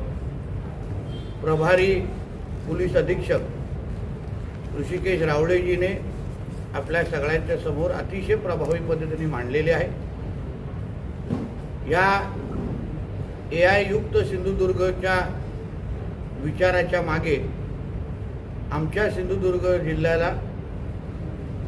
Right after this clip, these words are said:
एक अग्रेसर जिल्हा आणि विकासात्मक जिल्हा म्हणून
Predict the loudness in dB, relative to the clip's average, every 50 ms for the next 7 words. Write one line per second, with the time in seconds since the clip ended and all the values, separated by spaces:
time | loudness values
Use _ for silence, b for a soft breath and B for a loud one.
0 | -6 -6 -6 -6 -6 -6 -6 -6 -6 -8 -8 -8 -4 -2 -2 0 0 0 0 0
1 | 2 6 8 8 8 8 6 4 4 4 4 2 2 2 2 2 2 0 -2 -6
2 | -8 -8 -8 -8 -6 -6 -6 -6 -8 -8 -8 -10 -10 -10 -10 -8 -8 -8 -8 -6
3 | -6 -6 -6 -6 -6 -6 -6 -4 -4 -4 -2 -2 -2 0 0 0 0 0 0 -2
4 | -2 -4 -4 -6 -6 -6 -6 -6 -6 -8 -6 -6 -6 -6 -4 -2 -2 0 0 2
5 | 2 2 2 2 0 0 0 -2 -2 -2 -2 0 0 0 0 2 2 0 0 0
6 | -2 -4 -6 -6 -6 -6 -6 -6 -6 -6 -6 -6 -6 -6 -6 -6 -6 -6 -6 -6
7 | -6 -8 -8 -8 -6 -6 -8 -6 -8 -6 -6 -6 -6 -6 -6 -6 -4 -2 0 2
8 | 2 2 2 0